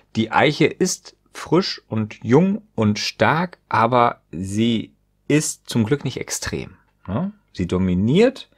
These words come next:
oder ist ganz klar vorne mit dabei, aber sie, sie hat keine extremen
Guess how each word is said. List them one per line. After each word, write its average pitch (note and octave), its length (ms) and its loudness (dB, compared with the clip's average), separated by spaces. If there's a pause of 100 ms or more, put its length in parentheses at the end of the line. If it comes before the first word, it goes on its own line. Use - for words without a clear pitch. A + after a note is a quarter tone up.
(480)
oder F#2 160 0
ist F2+ 380 -6
ganz G#2+ 200 0
klar G#2+ 180 0
vorne G#2+ 300 2
mit G2 160 -2
dabei, A2 480 2
aber A2 300 2
sie, G#2 520 -6
sie F#2+ 380 -8 (160)
hat G#2 160 -10
keine F#2+ 360 -4
extremen - 840 -4